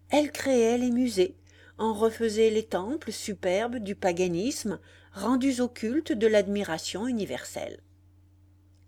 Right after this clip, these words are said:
Jamais l'Église n'avait traversé un tel péril de mort, car si le Christ continuait d'être honoré à Saint-Pierre,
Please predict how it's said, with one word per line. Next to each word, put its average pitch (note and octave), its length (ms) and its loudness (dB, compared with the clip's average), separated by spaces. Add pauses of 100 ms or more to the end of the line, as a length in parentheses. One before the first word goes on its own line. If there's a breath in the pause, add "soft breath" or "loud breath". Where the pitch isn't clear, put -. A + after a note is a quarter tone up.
(120)
Jamais G#3+ 840 -4 (380 loud breath)
l'Église G3 800 -2 (200 loud breath)
n'avait G3+ 340 -2
traversé - 920 -6 (160)
un F3 220 -6 (100)
tel C#4+ 260 -2
péril A3 460 -4
de A#3 120 -2
mort, D4 520 -4 (680 soft breath)
car C4 300 0 (180)
si E4 220 0
le D#4 120 2
Christ - 600 -4
continuait A3 560 -2
d'être D#3 300 -6
honoré D3+ 360 -4
à B2 60 -8
Saint-Pierre, C3+ 760 -10